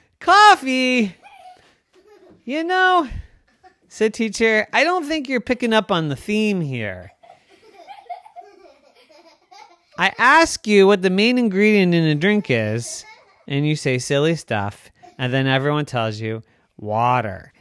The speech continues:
Are you seeing what's going on here? You see what's going on?" Arlene says, "I don't know. I'm just looking for something I can drink that's not water." <laughs> "Well,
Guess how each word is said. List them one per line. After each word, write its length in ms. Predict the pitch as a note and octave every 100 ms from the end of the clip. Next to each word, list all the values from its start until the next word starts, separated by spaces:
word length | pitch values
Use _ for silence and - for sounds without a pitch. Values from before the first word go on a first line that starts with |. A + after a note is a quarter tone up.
| _ _ _ _ -
Are 180 | C#3 D3+
you 200 | D3+ D3
seeing 440 | - A3 B3 B3
what's 160 | A#3+ -
going 260 | A3+ A3
on 200 | G#3+ G#3+
here? 360 | G#3 G#3+ G#3 F#3+ - -
You 100 | C3+
see 200 | - D#4
what's 160 | F4+ -
going 240 | F4+ F#4
on?" 300 | F#4 F#4 D4 _ _ _ _ -
Arlene 300 | C#3 C#3 C3
says, 180 | A#2+ G2+
"I 120 | G#2+
don't 160 | A3
know. 140 | G#3 D3
I'm 120 | G#3+
just 200 | G3+ -
looking 200 | E3 A3
for 120 | F#3+
something 360 | E3+ D#3 E3+ F3
I 80 | F3
can 160 | D#3+
drink 200 | C#3 A3+
that's 180 | C#3 A#2+
not 160 | F#3 D#3+
water." 380 | G3+ C4 G#2+ - - - D#5+ - - F5 F5+ F5+
<laughs> 840 | - - - - _ _ _ -
"Well, 520 | B2 C3+ D#3 D#3+ D#3+